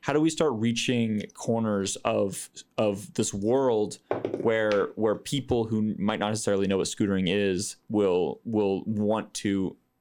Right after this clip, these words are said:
indulge in scootering? I feel like one of the problems with scootering right now is, is it's kind of a privileged sport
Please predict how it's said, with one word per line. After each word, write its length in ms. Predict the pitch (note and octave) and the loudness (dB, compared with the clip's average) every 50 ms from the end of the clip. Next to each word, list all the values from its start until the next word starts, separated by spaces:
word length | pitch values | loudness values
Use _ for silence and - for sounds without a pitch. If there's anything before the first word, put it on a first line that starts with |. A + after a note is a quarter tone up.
| _ - | _ -2
indulge 540 | G#2+ G2+ G2 G2+ G#2+ G2 F#2 F2+ F2+ F2+ | -2 0 2 2 2 2 2 2 0 -2
in 140 | - - F#2+ | -4 -4 -4
scootering? 560 | G2 - - - G2 F#2+ F2 D#2+ C2 - - - - - - - - - - | -4 -4 -2 -2 0 0 0 0 -2 -2 -6 -8 -10 -16 -20 -20 -16 -8 -6
I 80 | - B2 | -4 -2
feel 160 | - D3 D3+ | 0 0 0
like 140 | D3 B2+ G2 | 0 0 0
one 140 | A#2+ A#2+ | 0 0
of 160 | B2 A#2+ A2 G2+ | 0 -2 -2 -2
the 80 | A2 F2+ | -4 -4
problems 440 | - - G2 G2 G2 G2 G2 - | -2 -2 0 0 0 -2 -2 -2
with 100 | - F2+ F#2 | -4 -4 -2
scootering 360 | - - G2+ F#2 F2+ F2+ F#2+ | -2 -2 -2 0 0 0 0
right 180 | G2 G2 - - | -2 -2 -2 -2
now 300 | E2+ F#2 F#2 F#2+ F#2+ - - - - - _ _ _ _ - | -2 -2 -2 -4 -6 -8 -12 -20 -20 -20 _ _ _ _ -2
is, 480 | A#2 A2+ A2 G#2+ G2+ G2 F#2+ - - - _ _ _ _ - | 0 2 2 2 0 -2 -4 -6 -8 -10 _ _ _ _ -6
is 140 | B2 B2+ | -4 -2
it's 120 | B2+ A2+ - | -2 -4 -4
kind 340 | - - - B2 B2+ C3 C3+ | -6 -6 -4 -2 0 0 2
of 280 | C3+ B2+ A#2 G#2 - - - - - - - _ _ _ _ _ _ - | 2 2 0 -2 -6 -12 -20 -20 -20 -20 -20 _ _ _ _ _ _ -2
a 120 | A2 G#2 | -2 -2
privileged 920 | G2 - - - - B2 A2+ - G#2+ G2+ G#2 G2+ F#2+ F2 - - - - - | -2 -6 -10 -4 -2 -2 0 0 0 0 0 0 0 -2 -6 -8 -6 -6 -6
sport 600 | - - - - - G#2+ F2+ F2 D#2 - - | -6 -6 -6 -2 0 0 2 2 0 -2 -4